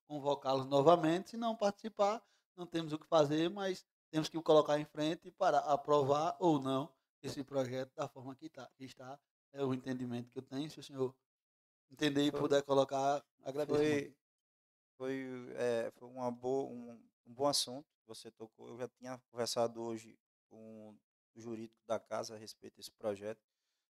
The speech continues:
Speaker 2: Ele também não vê problema algum no projeto, é,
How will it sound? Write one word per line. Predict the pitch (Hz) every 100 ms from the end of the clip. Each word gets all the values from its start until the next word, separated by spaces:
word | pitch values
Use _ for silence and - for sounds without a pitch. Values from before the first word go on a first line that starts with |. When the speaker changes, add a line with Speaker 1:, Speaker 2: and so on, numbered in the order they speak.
| -
Speaker 2:
Ele | 98
também | 110 104 101
não | 107 110 101
vê | 104 101 98 98
problema | - 101 104 110 107 107 - _ _
algum | 113 104 107 117
no | 113
projeto, | 113 101 98 107 113 - 104 98 98 _ -
é, | 98 95 95 92